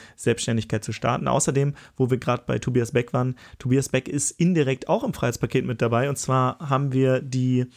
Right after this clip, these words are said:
Awesome People Conference vier. von Robert Gladitz mit im Freiheitspaket dabei und da sind natürlich viele tolle Interviews mit Tobias Beck und Laura Melina Seiler und viele weitere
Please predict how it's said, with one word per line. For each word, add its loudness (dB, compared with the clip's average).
Awesome 2
People 0
Conference -2
vier. 0
von 0
Robert 2
Gladitz 0
mit 0
im -2
Freiheitspaket -2
dabei 2
und -2
da 2
sind 0
natürlich -2
viele 0
tolle 0
Interviews -2
mit -2
Tobias 0
Beck -2
und -6
Laura 2
Melina 2
Seiler 0
und 0
viele 0
weitere 2